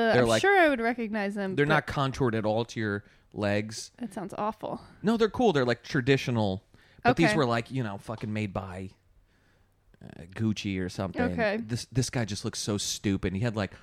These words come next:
Speaker 1: white hair, but it was all, he had a freshie or whatever the fuck they call it,
Speaker 2: Oh,
Speaker 1: you know?
Speaker 2: God.
Speaker 1: And, uh, I don't know. It's just, it's this thing where everybody's so obnoxious,
Speaker 2: Yeah.
Speaker 1: but you're the anomaly, right? So you can't look
Speaker 2: Right.
Speaker 1: around and be like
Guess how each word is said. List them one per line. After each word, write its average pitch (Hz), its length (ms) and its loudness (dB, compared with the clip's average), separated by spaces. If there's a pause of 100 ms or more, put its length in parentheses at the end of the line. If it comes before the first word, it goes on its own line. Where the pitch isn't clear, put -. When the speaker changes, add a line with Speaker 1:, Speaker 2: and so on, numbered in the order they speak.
(120)
Speaker 1:
white 113 320 0
hair, 107 400 -2
but 101 160 -2
it 95 60 -8
was 98 140 -6
all, 95 140 -2
he 101 140 -4
had 101 120 -2
a 95 140 -6 (240)
freshie 110 540 -4
or 104 40 -2
whatever 113 220 -6
the 110 60 -8
fuck - 280 -6
they 113 120 -6
call 113 260 -4
it, 269 60 2
Speaker 2:
Oh, 285 160 6
Speaker 1:
you 262 60 0
know? 277 60 4
Speaker 2:
God. 254 360 8 (400)
Speaker 1:
And, 110 340 -2
uh, 107 380 2 (1000)
I 113 140 2
don't 113 160 0
know. 104 180 2
It's 110 240 -2
just, 120 460 0 (360)
it's 131 180 -4
this 147 240 -2
thing 156 340 -2
where 123 300 2
everybody's 143 500 2
so 120 440 0 (300)
obnoxious, 107 760 0
Speaker 2:
Yeah. 247 320 -2 (100)
Speaker 1:
but 127 200 4
you're 147 380 6
the 113 380 0
anomaly, 110 640 4 (180)
right? 123 320 4 (160)
So - 160 -2
you 202 140 6
can't 190 260 8
look 165 160 8
Speaker 2:
Right. 160 80 4
Speaker 1:
around 139 160 4
and 135 80 2
be 131 120 2
like 107 340 0